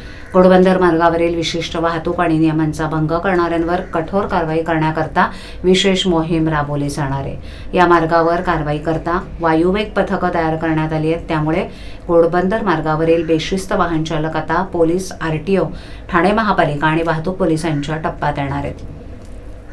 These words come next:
ठाण्यातून गुजरात, पालघर इत्यादी भागात जाण्यासाठी वाहन चालक घोडबंदर मार्गाचा वापर करतात. रोज हजारो जड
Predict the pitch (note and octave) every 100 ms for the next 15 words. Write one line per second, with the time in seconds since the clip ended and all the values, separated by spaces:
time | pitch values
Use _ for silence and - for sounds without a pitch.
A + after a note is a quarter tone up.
0 | - G3 F#3 F#3 G3+ G3 F3+ F3+ F3+ F3+
1 | E3+ D#3+ E3 D#3+ - D#3+ E3 E3 D#3 D#3
2 | E3+ D#3 D#3 D3+ E3 D#3+ E3+ D3+ D#3+ D3+
3 | E3+ D#3 D#3+ E3+ D#3+ D3 D3 D#3+ F3 D#3+
4 | D#3+ D#3 E3 D#3 D3+ D#3 D3+ D3+ - -
5 | - - - - - F#3 F#3 F#3 F#3 E3
6 | E3+ F#3 F#3 F3 E3